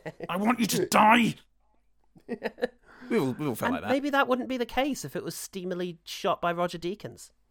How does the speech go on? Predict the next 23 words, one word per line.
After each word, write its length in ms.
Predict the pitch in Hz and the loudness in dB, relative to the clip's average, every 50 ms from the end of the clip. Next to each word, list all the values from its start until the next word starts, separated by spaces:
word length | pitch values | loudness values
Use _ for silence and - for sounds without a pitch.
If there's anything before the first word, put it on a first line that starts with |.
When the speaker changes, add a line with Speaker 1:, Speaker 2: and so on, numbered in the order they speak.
| _ _ _ _ | _ _ _ _
Speaker 2:
Yeah, 220 | - 214 302 320 - - | -4 -4 -2 -2 -4 -6
exactly. 600 | 220 214 185 175 214 294 311 120 98 82 170 _ _ _ _ _ _ _ _ _ _ _ _ - | -6 -4 -2 -2 -2 -2 -2 -4 -6 -8 -10 _ _ _ _ _ _ _ _ _ _ _ _ -4
Just 160 | - 143 - | -4 -2 0
like 240 | 147 139 123 - - | 0 0 -2 -2 -4
Aquaslash 520 | - 131 151 - 143 - - 87 107 - | -6 -6 -4 -6 -8 -8 -8 -10 -10 -10
was, 260 | - 85 - - - _ _ _ _ _ _ _ _ _ | -12 -14 -14 -16 -18 _ _ _ _ _ _ _ _ _
which 80 | - 123 | -16 -12
is 40 | |
why 160 | 113 95 95 92 | -10 -8 -8 -6
I 60 | 95 | -6
love 180 | - - 233 - | -4 -4 -4 -4
it. 100 | 277 - - 247 - - - - _ - - 220 220 196 165 _ | -4 -2 0 -2 -2 -2 -4 -10 _ -10 -12 -12 -12 -12 -14 _
Speaker 1:
<laughs> 140 | _ _ - | _ _ -14
Just 140 | - 147 - | -10 -4 -2
like 160 | 143 143 - | -2 -2 -2
Aquaslash 560 | - 143 143 - 131 120 - 113 104 98 - | -4 -6 -6 -6 -10 -12 -10 -10 -12 -12 -12
in-, 200 | 107 110 117 110 - | -14 -12 -12 -10 -10
inevitably 460 | 117 117 110 110 135 - - - 120 | -8 -8 -8 -10 -12 -16 -16 -12 -8
will 160 | 123 135 139 | -4 -4 -4
be. 180 | - - - - _ - - - - - _ _ _ _ _ _ _ _ _ - | -4 -6 -10 -16 _ -20 -20 -20 -20 -20 _ _ _ _ _ _ _ _ _ -4
Oh, 220 | - 156 160 143 123 - | -2 0 0 0 -2 -4
God. 240 | - - 101 - - | -6 -10 -10 -10 -4
Well, 340 | - 160 170 165 160 143 - | 2 4 4 4 4 2 -2